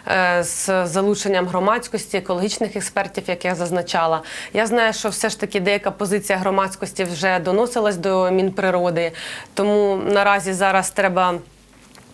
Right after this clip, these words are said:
скажімо так, отримати інформацію, на якій стадії прийняття того чи іншого рішення. І якщо треба,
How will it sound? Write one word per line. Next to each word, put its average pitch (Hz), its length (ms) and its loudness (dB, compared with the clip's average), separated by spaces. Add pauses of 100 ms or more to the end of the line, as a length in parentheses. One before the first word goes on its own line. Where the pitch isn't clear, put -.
скажімо 196 400 -2
так, 190 220 -2
отримати 208 420 0
інформацію, 202 540 0
на 196 60 2
якій 196 200 -2
стадії 185 560 0
прийняття 185 480 0
того 185 260 -4
чи 190 140 -4
іншого 185 340 -2
рішення. 202 520 0 (400)
І 202 160 2
якщо 196 260 0
треба, 190 540 2